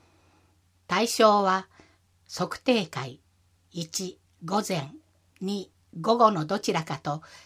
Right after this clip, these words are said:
説明会に参加できる六十五歳以上の市民。定員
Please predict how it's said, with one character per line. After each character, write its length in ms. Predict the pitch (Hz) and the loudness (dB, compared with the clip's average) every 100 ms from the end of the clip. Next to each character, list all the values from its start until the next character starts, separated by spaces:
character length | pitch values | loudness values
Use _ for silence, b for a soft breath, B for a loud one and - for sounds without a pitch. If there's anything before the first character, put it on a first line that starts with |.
| B | B
説 340 | - 196 - 247 | -6 -6 0 4
明 220 | 254 208 | 4 4
会 260 | 180 170 | 0 -2
に 100 | 151 | -2
参 300 | 139 156 226 | -2 -2 -2
加 140 | - 208 | -2 -2
で 120 | 190 | -2
き 160 | - 165 | -4 -4
る 200 | 151 b b b b | -4 b b b b
六 260 | 165 165 233 | -6 0 0
十 280 | 240 233 | 2 0
五 100 | 220 | 0
歳 420 | 214 214 214 214 208 | -2 0 0 -2 -6
以 60 | |
上 260 | 185 156 135 | -4 -4 -4
の 140 | 123 | -8
市 260 | - - 175 | -6 -6 -6
民。 240 | 120 127 _ _ _ b b b b b b _ | -6 -10 _ _ _ b b b b b b _
定 340 | - 214 226 214 | -4 0 0 0
員 360 | 196 180 170 | -4 -6 -8